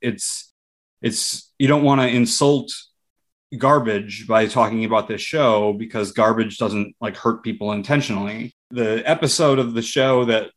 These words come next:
<laughs> that really blew my mind was this Charles Manson episode. The, the conversation is just inane. It's just,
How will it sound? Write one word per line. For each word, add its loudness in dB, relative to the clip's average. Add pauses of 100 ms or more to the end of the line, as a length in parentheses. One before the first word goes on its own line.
(220)
<laughs> -6
that 2
really 0
blew 0
my 2
mind 0
was -8
this -8
Charles 2
Manson 0
episode. -4
The, -2
the -2
conversation 2
is 0
just -2
inane. -4
It's -14
just, -4